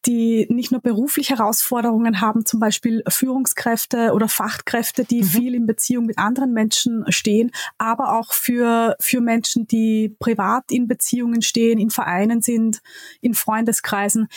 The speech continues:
Speaker 1: Jeder, jede,
Speaker 2: Mhm.
Speaker 1: die sich beschäftigen möchte mit dem Thema, wie bekomme ich denn natürlich Respekt, ohne mir Respekt mit Gewalt verschaffen zu müssen.
Speaker 2: Mhm. Und was machst du beruflich oder privat, dass du,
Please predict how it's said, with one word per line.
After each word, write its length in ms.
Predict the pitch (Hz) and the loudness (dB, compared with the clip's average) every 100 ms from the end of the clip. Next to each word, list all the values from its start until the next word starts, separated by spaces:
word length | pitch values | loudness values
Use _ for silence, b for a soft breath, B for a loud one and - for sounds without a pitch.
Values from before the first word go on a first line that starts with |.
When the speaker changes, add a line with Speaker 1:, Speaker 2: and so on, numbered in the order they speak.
| B | B
Speaker 1:
Jeder, 540 | B 180 196 226 254 247 | B 0 2 2 2 0
jede, 580 | 196 202 226 240 190 156 | 2 2 4 2 2 2
Speaker 2:
Mhm. 160 | 202 226 | 2 0
Speaker 1:
die 120 | 220 | 0
sich 200 | 226 - | -2 -2
beschäftigen 600 | 214 202 - - 220 226 | -2 -2 -2 -2 0 2
möchte 300 | 208 - 220 | 0 0 -2
mit 120 | 220 | 0
dem 100 | 214 | -2
Thema, 400 | 202 214 208 196 | 0 0 2 2
wie 140 | 190 247 | 2 0
bekomme 380 | 254 - 214 208 | -2 0 0 0
ich 100 | - | 0
denn 140 | 220 | 0
natürlich 600 | 208 - - 254 262 233 | -2 -2 -2 -2 0 0
Respekt, 640 | 226 - 226 220 - - B B B B B | 0 0 -2 -2 -4 -14 B B B B B
ohne 260 | 208 220 226 | -2 0 2
mir 180 | 220 | 2
Respekt 680 | 208 196 - 208 202 - - - _ _ - | 2 0 -2 -4 -4 -8 -10 -12 _ _ -4
mit 200 | 214 - | -2 0
Gewalt 400 | 190 160 180 - | 0 0 0 0
verschaffen 480 | 190 - 160 - 185 | 0 0 -2 -2 -2
zu 120 | 165 | 0
müssen. 360 | 165 - 135 - _ _ _ _ 202 | 2 0 -2 -6 _ _ _ _ -2
Speaker 2:
Mhm. 280 | 165 220 302 _ - B B B | 0 0 -2 _ -14 B B B
Und 300 | - 240 220 | -2 -2 -2
was 260 | 254 285 - | -2 -2 -2
machst 480 | 220 226 269 - - | 0 0 0 -2 0
du 420 | 262 254 262 262 - _ _ _ - | 2 4 4 2 -4 _ _ _ -2
beruflich 800 | 233 143 226 - 330 370 - - | -2 0 -2 0 0 0 -2 0
oder 240 | 196 190 | 0 -2
privat, 680 | - 196 170 180 440 508 - | -4 -4 0 0 0 -2 -4
dass 220 | - 247 - | -2 -2 0
du, 300 | 254 262 | 2 2